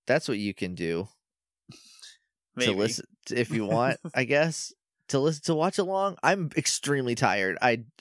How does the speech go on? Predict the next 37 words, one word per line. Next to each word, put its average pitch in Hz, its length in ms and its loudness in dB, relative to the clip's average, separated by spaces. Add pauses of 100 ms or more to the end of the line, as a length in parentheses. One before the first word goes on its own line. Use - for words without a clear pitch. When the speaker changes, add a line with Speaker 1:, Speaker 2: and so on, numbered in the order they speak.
Speaker 1:
I 131 420 2
fell 127 200 4
back 123 220 2
asleep. 120 460 0 (180)
I 110 140 2
woke 127 240 4
up 120 140 2
and 120 100 -2
then 113 80 0
fell 120 160 4
back 120 200 0
asleep, 127 380 0
which 113 140 0
is, 113 240 -4 (280)
uh, 98 300 2
the 113 120 0
worst 110 280 0
way 123 180 4
to 117 420 2 (760)
start 113 280 0
a 123 60 0
day, 135 380 2 (220)
<laughs> - 240 -6
'cause 143 200 0
then 123 140 4
you're 123 160 2
like, 117 220 2
"Oh, 135 180 2
I'm 139 120 -2
in 143 40 -4
the 135 60 -8
Speaker 2:
<laughs> - 0 -
Speaker 1:
twilight 131 380 2
zone 113 180 0
now. 101 220 0
Oh 135 80 -2
no." 127 280 -2